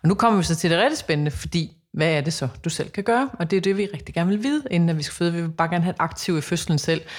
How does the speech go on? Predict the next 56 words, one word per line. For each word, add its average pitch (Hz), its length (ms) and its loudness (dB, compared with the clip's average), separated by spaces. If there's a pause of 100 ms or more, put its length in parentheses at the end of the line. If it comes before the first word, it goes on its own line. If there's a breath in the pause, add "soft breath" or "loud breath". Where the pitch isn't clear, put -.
(140 loud breath)
eller 160 120 2
i - 20 4
hvert 151 80 2
fald, 160 120 -2
hvis 147 100 -4
du 151 80 -4
vælger 156 200 2
at 151 60 2
lytte 143 160 -4
til 156 80 -2
en 139 80 0
podcast 131 460 -4
som 143 100 -4
den 135 140 -6
her. 127 180 -4 (2000 loud breath)
Nu 226 100 4
kommer 233 220 4
jeg 220 100 2
til 247 120 0
at 233 80 2
sige 240 340 0
nogle 226 240 4
ting, 240 400 0 (420)
hvor 208 240 4
at 175 280 0
det 196 100 4
jo 175 160 2 (120)
beror 202 480 4
på 180 60 2
mange 175 340 4
timers 170 360 0
undervisning 175 760 0
også, 175 360 2 (160)
men 175 440 4
jeg 175 80 2
skal 190 160 -2
virkelig 214 220 0
søge 208 420 4
at 175 120 4
skære 170 240 -2
pointerne 180 400 2
ud, 180 120 0
og - 80 -4
jeg 175 80 4
mener 185 200 4
rent 180 120 0
faktisk 185 220 0
godt, 185 120 0
man 180 120 0
kan 156 80 -8
sige 190 220 -2
noget, 180 420 2
øh, 151 460 0
til 156 200 -4
dem, 170 160 2
som, 147 420 0